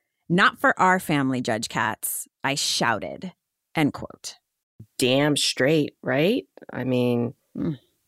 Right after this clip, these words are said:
Speaker 2: so John Sweeney is sentenced to six years in prison,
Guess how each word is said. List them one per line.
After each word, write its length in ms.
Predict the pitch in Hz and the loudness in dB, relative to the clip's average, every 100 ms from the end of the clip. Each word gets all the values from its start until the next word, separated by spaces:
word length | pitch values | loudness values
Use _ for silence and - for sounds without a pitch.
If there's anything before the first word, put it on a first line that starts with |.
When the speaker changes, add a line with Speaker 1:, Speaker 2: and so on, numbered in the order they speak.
| _ | _
Speaker 2:
so 120 | - 170 | 0 2
John 280 | 180 202 | 4 4
Sweeney 380 | 214 180 160 156 - | 2 2 4 2 2
is 160 | 143 | 0
sentenced 680 | - - 156 - 143 - - | 0 2 2 2 0 -2 -4
to 100 | - 147 | -2 -2
six 520 | - - 202 - - | 0 0 0 -2 -2
years 360 | 156 147 139 | 2 2 2
in 160 | 139 127 | 0 -2
prison, 760 | - - 160 - 101 - - | -6 0 0 0 -2 -4 -4